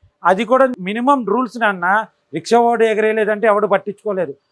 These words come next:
ఓ మధ్యతరగతి కుటుంబంలో ఎగరేయలేదంటే ఏం పట్టించుకోరు. నువ్వు ఒక ప్రతిపక్ష నాయకుడు అని చెప్పుకుని తిరుగుతావు, నువ్వు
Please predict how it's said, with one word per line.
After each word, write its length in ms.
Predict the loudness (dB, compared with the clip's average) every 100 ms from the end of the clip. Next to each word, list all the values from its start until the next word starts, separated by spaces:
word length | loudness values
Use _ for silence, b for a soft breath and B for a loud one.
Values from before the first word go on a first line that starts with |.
| _
ఓ 60 | -4
మధ్యతరగతి 540 | -2 0 0 2 2
కుటుంబంలో 440 | -2 -4 0 2 4
ఎగరేయలేదంటే 680 | 2 2 0 -2 -2 -2
ఏం 100 | 0
పట్టించుకోరు. 460 | 0 0 -4 -6 -8
నువ్వు 180 | -4 -4
ఒక 180 | -2 -4
ప్రతిపక్ష 440 | -4 -2 -2 -2
నాయకుడు 380 | -2 -2 -2 -6
అని 160 | -6
చెప్పుకుని 300 | -8 -8 -8
తిరుగుతావు, 380 | -6 -6 0 0
నువ్వు 260 | 0 -6